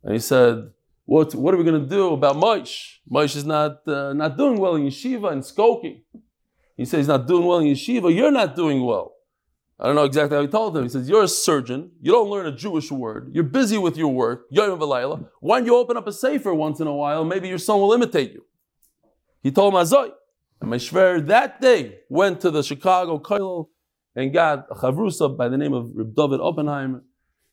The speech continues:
And they haven't stopped learning a single day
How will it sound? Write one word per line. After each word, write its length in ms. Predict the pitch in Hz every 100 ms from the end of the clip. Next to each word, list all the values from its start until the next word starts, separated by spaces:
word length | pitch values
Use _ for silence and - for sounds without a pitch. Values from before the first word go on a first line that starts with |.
| _
And 180 | - 127
they 400 | 131 135 131 120 _
haven't 600 | - 185 185 170 165 156
stopped 560 | - - 156 160 160
learning 380 | 143 170 175 165
a 60 | -
single 580 | - - 247 220 185 127
day 360 | 175 147 101